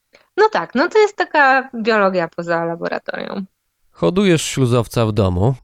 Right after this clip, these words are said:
Speaker 2: Jak wam się żyje razem?
Speaker 1: Wiesz co, żyło nam się bardzo dobrze. Teraz, e, śluzowiec jest w postaci sklerotium,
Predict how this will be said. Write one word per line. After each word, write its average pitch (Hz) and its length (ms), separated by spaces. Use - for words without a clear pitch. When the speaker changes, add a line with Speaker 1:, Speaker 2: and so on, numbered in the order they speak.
Speaker 2:
Jak 175 160
wam 135 140
się 131 140
żyje 113 260
razem? 120 420
Speaker 1:
Wiesz 202 180
co, 285 320
żyło 320 240
nam 262 140
się 233 140
bardzo 220 280
dobrze. 190 560
Teraz, 247 380
e, 226 180
śluzowiec 220 840
jest 196 240
w - 80
postaci 202 800
sklerotium, 190 840